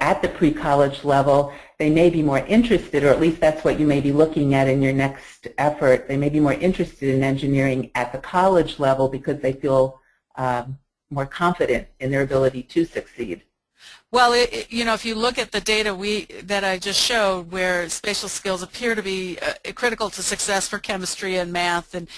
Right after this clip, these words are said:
Speaker 2: and physics and computer science, so you can understand that if somebody has poorly developed spatial skills, they're less likely to choose engineering than somebody who has well-developed spatial skills.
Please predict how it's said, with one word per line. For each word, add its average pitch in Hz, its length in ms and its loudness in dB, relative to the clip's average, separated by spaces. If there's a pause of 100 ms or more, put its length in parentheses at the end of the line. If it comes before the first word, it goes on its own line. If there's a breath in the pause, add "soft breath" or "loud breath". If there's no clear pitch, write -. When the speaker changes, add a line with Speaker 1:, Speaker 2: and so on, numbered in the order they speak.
(160 loud breath)
Speaker 2:
and 165 120 -10
physics 190 540 -6
and 175 120 -8
computer 180 340 -6
science, 185 500 -2
so 185 260 -4
you 185 180 -8
can 185 180 -8
understand 196 640 -2
that 185 120 -2
if 214 60 -8
somebody 202 300 -6
has 185 160 -4
poorly 190 320 -6
developed 180 340 -2
spatial 202 360 -6
skills, 165 420 -8 (640 loud breath)
they're 190 220 0
less 190 520 -2 (160)
likely 196 540 -4
to - 140 -14
choose 190 420 -4
engineering 170 920 -6
than 170 400 -4
somebody 175 300 -8
who 175 120 -10
has 160 200 -4
well-developed 165 540 -2
spatial 165 340 -10
skills. 160 420 -8